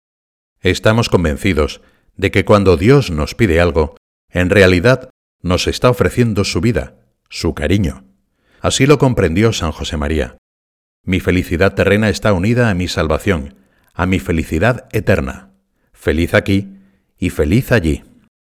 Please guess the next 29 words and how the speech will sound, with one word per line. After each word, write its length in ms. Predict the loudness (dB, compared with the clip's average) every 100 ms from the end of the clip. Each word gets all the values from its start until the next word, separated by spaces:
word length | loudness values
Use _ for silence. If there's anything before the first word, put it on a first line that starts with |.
| _ _ _
Comprender 460 | 0 2 4 4 4
este 240 | 2 0
modo 280 | 2 4 4
de 100 | 4
actuar 380 | 2 2 0 2
de 100 | 0
Dios, 400 | 0 0 0 -8 _ _ _ _
que 120 | -8 -4
se 140 | -2
esconde 420 | -2 2 2 2
donde 280 | 2 2 0
a 40 |
veces 340 | 0 0 -2 -2
no 160 | -2
pensamos 460 | -2 -2 -2 -4 -4
encontrarle, 720 | -6 -4 -2 0 0 0 -4 _ _ _ _ _
es 160 | -6 0
comprender 600 | 2 4 4 4 2 0
que 240 | 0 2
Él 160 | 4 4
nunca 320 | 2 0 -2
quiere 300 | 2 2 2
nuestra 360 | 0 -2 -2 -2
infelicidad, 720 | -2 -4 -4 -2 -4 -4 -10 _ _ _ -10
tampoco 580 | -8 -2 2 2 4
aquí 300 | 2 0 -2
en 80 | -2
la 120 | -2
tierra. 380 | 0 -2 -2 -8